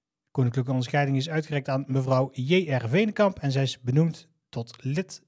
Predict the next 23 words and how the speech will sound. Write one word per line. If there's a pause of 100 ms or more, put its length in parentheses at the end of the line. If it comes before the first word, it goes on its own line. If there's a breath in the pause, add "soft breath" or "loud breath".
(120)
in
de
Orde
van
Oranje
Nassau. (580 loud breath)
Mevrouw
Jeannette
Veenekamp,
drieënzestig
jaar, (360 loud breath)
zet
zich
al
jaren
in
als
vrijwilliger
binnen
Zonnebreugelse
gemeenschap (140)
en
daarbuiten.